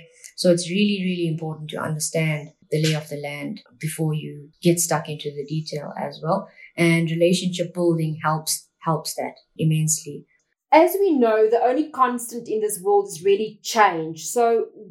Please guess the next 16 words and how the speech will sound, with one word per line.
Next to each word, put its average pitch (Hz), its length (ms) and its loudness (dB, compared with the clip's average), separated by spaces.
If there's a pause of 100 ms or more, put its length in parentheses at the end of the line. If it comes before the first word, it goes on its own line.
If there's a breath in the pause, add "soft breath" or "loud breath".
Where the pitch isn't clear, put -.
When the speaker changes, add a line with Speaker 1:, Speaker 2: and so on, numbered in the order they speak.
Speaker 2:
what, 254 360 2
in 320 160 -2
your 233 340 -4
view, 208 460 -8
would 208 160 6
it 214 180 -2
take 196 400 2
or 208 220 -6
does 233 240 2
it 226 160 -8
take 165 320 0
to 190 140 -6
be 190 120 0
a 185 60 2
successful 202 760 -2
legal 196 420 -2